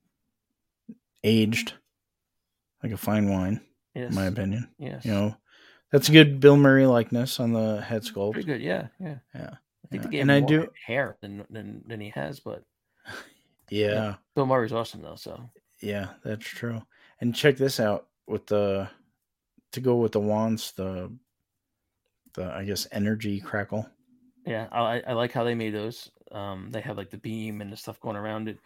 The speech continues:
Speaker 2: Uh,
Speaker 1: Yeah.
Speaker 2: it looks like he's got
Speaker 1: It reminds me of the Mezco figures.
Speaker 2: Yeah, yeah, 'cause I think we did talk about that once before.
Speaker 1: Mm-hmm.
Speaker 2: The knees look like they got, what, the double articulation or something?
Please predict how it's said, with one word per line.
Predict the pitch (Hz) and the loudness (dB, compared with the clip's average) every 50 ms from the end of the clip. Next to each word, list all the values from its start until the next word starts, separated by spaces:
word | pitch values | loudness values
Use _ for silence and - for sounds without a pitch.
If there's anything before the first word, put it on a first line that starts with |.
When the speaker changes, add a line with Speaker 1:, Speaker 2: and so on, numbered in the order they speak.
| - - - - _ _ - | -20 -20 -20 -20 _ _ -6
Speaker 2:
Uh, | 107 110 | -2 0
Speaker 1:
Yeah. | 104 95 95 | 2 2 2
Speaker 2:
it | 104 | 0
looks | 131 131 - | -2 -6 -8
like | 127 - | -10 -10
he's | - 131 - | -10 -8 -4
got | - 123 143 | 4 8 10
Speaker 1:
It | |
reminds | 156 170 185 196 208 202 185 | 12 12 12 12 12 10 8
me | 185 190 175 156 | 6 6 6 6
of | 151 143 135 127 | 6 6 6 6
the | 131 123 120 120 113 | 6 6 6 6 6
Mezco | 113 120 127 127 - - 117 107 | 6 6 6 4 4 2 0 0
figures. | - - 107 98 95 85 82 - - - _ _ _ _ _ _ _ _ _ _ - | 0 0 -2 -2 -2 -4 -6 -8 -10 -14 _ _ _ _ _ _ _ _ _ _ -10
Speaker 2:
Yeah, | - 123 120 117 110 - - | -6 -2 -2 0 0 -2 -2
yeah, | 147 143 131 123 117 117 | 0 0 2 2 0 -2
'cause | - _ - - | -4 _ -10 -6
I | 151 123 135 | -6 -4 -6
think | 135 - - 170 165 - - | -6 -8 -10 -12 -12 -10 -10
we | 165 | -10
did | 160 165 151 | -10 -10 -12
talk | - - 104 | -12 -12 -12
about | 98 - - | -12 -12 -12
that | - - - | -12 -14 -14
once | 98 95 - | -16 -16 -18
before. | - 101 101 107 101 110 123 - - 185 | -18 -18 -16 -14 -14 -16 -16 -16 -10 -6
Speaker 1:
Mm-hmm. | 131 113 117 110 113 - _ _ _ _ _ - - 147 | -4 -2 -2 -2 -4 -6 _ _ _ _ _ -20 -10 -6
Speaker 2:
The | 131 131 | -4 -4
knees | 123 131 139 143 147 139 135 - - | -2 0 0 0 0 -2 -4 -8 -10
look | 135 123 | -6 -4
like | - 120 113 | -4 -4 -4
they | - 110 | -4 -4
got, | - 107 92 - | -4 -4 -4 -4
what, | 78 95 90 - | -6 -10 -10 -10
the | - 101 95 90 85 90 - _ | -12 -10 -10 -10 -12 -14 -12 _
double | - 110 101 107 107 | -10 -8 -6 -6 -8
articulation | 107 98 - 123 - 117 104 107 107 - 139 135 | -8 -8 -8 -10 -8 -6 -6 -6 -8 -8 -8 -10
or | 127 | -8
something? | - 151 147 143 - 156 156 147 139 | -8 -8 -8 -8 -10 -10 -10 -12 -12